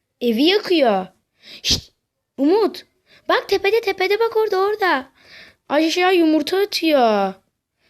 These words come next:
Yok yumurta atmıyor. Kum bloğu atıyor. Aa, okuluyor bizi. Tepede. Gördüm, gördüm. Şimdi ne atıyor? Şimdi bal kabağı maskesi atıyor. Elmas yok mu elmas?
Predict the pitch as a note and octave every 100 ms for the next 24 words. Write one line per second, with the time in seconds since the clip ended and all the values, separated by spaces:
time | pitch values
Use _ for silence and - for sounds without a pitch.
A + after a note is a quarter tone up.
0 | _ - F4 F4+ D#4+ D#4+ G4 A#4 G4 C#4
1 | G#3+ - - _ - D4 F4+ G4+ E4 F4
2 | A4+ - D#4 C4 A3 G#3 F#3+ _ _ _
3 | _ _ _ _ _ _ _ _ _ _
4 | _ C4 D#4+ D#4 _ _ _ A#3+ - C4
5 | D4+ C4 G#3+ G#3 G3+ _ _ _ A#3+ A#3
6 | B3 C4 A#3 - _ _ B3 C#4+ D4 C#4+
7 | C#4+ D4 - _ _ - D4+ E4+ F4+ E4
8 | D4+ - C#4+ F4+ A4 _ _ _ _ _
9 | _ _ _ _ _ - - C#4+ G4+ C4+
10 | D4 D4+ D4+ E4+ D#4 C#4 C#4+ C4 E4 F4
11 | D#4+ B3+ G#3 F#3+ F#3+ _ _ _ _ B3+
12 | C#4 D4 D4+ G#4+ F#4 C#4+ C4 C4+ C#4 -